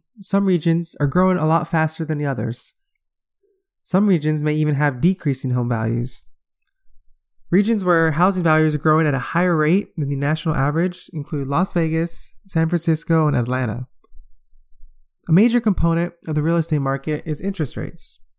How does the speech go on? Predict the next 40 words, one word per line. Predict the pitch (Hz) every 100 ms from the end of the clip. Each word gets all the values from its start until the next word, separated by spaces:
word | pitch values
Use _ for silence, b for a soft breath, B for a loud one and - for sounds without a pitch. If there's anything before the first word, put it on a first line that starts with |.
| _ -
Now, | 151
lower | 165 196 202
interest | 180 185 -
rates | 170 170 -
lead | 170 160
to | - 143
higher | 170 170 170
demand | 151 147 147
for | -
real | 151 175
estate. | 156 - 113 131 -
This | 170 135 127 160 151
is | 151
obvious. | 165 - 117 117 - - - - _ _ _ -
Lower | 143 156 160
interest | 156 156 165
rates | 156 156 147
means | 147 147 147 147 - -
a | 139 139 135
mortgage | 135 156 147 143 -
becomes | 147 143 -
cheaper. | 190 - 123 - - - - - _ _ - _ _ _
If | 170
mortgages | 196 202 170 160
are | 151
cheaper | - 175 165
to | - 143
obtain, | - 202 214 180 196 160
then | 151
more | 147
potential | 143 - 156 143
home | 147 175
buyers | 151 127 143 156 -
will | 143
pull | 160 147
the |
trigger | 143 147 139 139
on | 139
a |
purchase. | - 180 - 117 - -